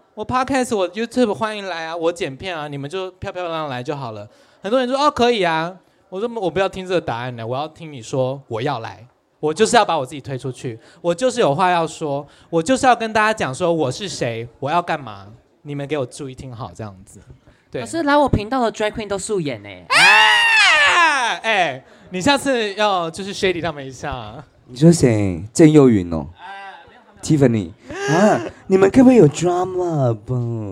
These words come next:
Speaker 3: 我的好姐妹。
Speaker 2: 可能是高伟恩。
Speaker 1: 哎。
Speaker 3: 他是男生。哎。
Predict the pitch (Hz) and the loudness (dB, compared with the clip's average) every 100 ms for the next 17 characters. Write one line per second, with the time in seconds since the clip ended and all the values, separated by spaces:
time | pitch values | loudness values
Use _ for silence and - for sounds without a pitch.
0 | 92 82 80 69 117 123 139 123 113 101 | -10 -12 -10 -2 2 2 4 4 2 0
1 | 120 - - - - - - - 311 - | -6 -16 -20 -20 -20 -20 -20 -8 -4 -4
2 | 285 233 226 190 147 147 139 - 208 254 | 0 4 4 4 0 -6 -6 -2 4 6
3 | 262 349 330 311 285 262 233 196 180 - | 6 6 4 2 2 2 0 -2 -8 -16
4 | _ - - _ _ _ - 143 156 147 | _ -20 -20 _ _ _ -4 0 2 2
5 | 107 104 113 104 107 90 170 240 233 190 | 2 4 4 2 0 4 6 8 6 4
6 | 156 | 0